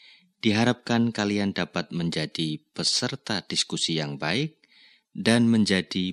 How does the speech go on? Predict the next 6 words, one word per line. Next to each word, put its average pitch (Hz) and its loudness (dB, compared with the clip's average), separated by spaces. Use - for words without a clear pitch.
pemimpin 80 -2
diskusi 73 -4
yang 71 -8
baik. 143 -8
Anak-anak, 101 6
perlu 131 6